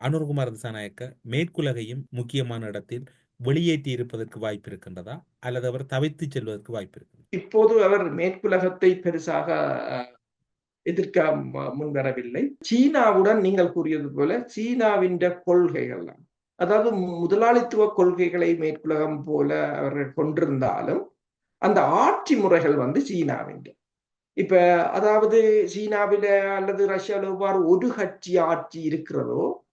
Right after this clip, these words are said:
Speaker 2: அதே போன்ற ஒரு சூழ்நிலையை உருவாக்க போகிறார். அதாவது கிளீன் ஸ்ரீலங்கா என்று சொல்வார்கள். எல்லோரும் நினைத்தார்கள், கிளீ-, கிளீன் ஸ்ரீலங்கா என்றால் என்ன? இலங்கையை ஊழலில் இருந்து சு-, சுத்தப்படுத்துவது, இலங்கையை பொருளாதார ரீதியாக மேம்படுத்துவது.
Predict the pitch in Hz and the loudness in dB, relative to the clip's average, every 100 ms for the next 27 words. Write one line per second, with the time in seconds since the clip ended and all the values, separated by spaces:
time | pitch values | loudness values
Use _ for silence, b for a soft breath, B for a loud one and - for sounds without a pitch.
0 | _ _ - 185 277 285 277 240 233 196 | _ _ -8 0 2 2 4 6 8 6
1 | - 208 214 208 185 156 165 175 151 139 | 4 -2 0 2 4 4 4 4 2 0
2 | 131 123 - 127 - _ _ _ _ _ | -4 -8 -10 -12 -14 _ _ _ _ _
3 | _ _ _ 226 226 226 247 269 269 - | _ _ _ 2 2 6 8 10 8 4
4 | 226 214 202 180 175 160 160 170 - 139 | 2 6 6 4 2 2 0 -4 -6 -6
5 | - - - _ _ _ _ _ _ 196 | -6 -10 -16 _ _ _ _ _ _ 4
6 | 247 254 247 226 220 214 196 196 190 196 | 8 6 6 4 4 4 4 4 2 -2
7 | 208 - 214 208 196 175 170 160 160 156 | -4 0 0 2 2 4 2 2 -2 0
8 | 151 151 147 147 151 - 185 190 190 170 | 0 0 -2 -6 -4 2 4 6 6 4
9 | 170 180 170 196 208 190 170 156 151 147 | 6 4 2 0 2 4 2 0 -4 -6
10 | 147 156 - 160 147 165 156 143 139 135 | -4 -6 -6 -14 -12 -6 -4 -2 -4 -6
11 | 139 120 143 165 156 165 165 156 151 151 | -10 -10 -2 0 2 0 0 -2 2 4
12 | 151 151 143 170 165 170 156 156 147 143 | 4 2 -2 -4 0 2 2 0 0 -4
13 | 143 143 135 139 139 139 143 143 135 127 | -8 -8 -8 -10 -10 -10 -8 -12 -14 -18
14 | - - - | -20 -20 -20